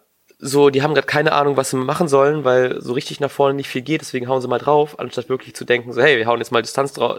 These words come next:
auf der Distanz drauf, weil die hinten so reinmauern. So, und das, äh, ich hatte ein bisschen das Gefühl, dass einfach so ein bisschen dieser, dieser, ähm,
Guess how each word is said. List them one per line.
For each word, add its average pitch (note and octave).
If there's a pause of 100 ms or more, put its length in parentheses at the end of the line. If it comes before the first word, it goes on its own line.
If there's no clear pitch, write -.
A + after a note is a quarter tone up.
auf B2
der B2
Distanz D3+
drauf, B2
weil C3
die C3+
hinten C#3
so C3+
reinmauern. A2+ (760)
So, A#2
und A#2+
das, A#2
äh, A#2+
ich -
hatte C#3
ein -
bisschen D3
das D#3
Gefühl, D#3+
dass D3
einfach C3
so C3+
ein B2+
bisschen C#3+
dieser, B2+
dieser, A#2+ (460)
ähm, A#2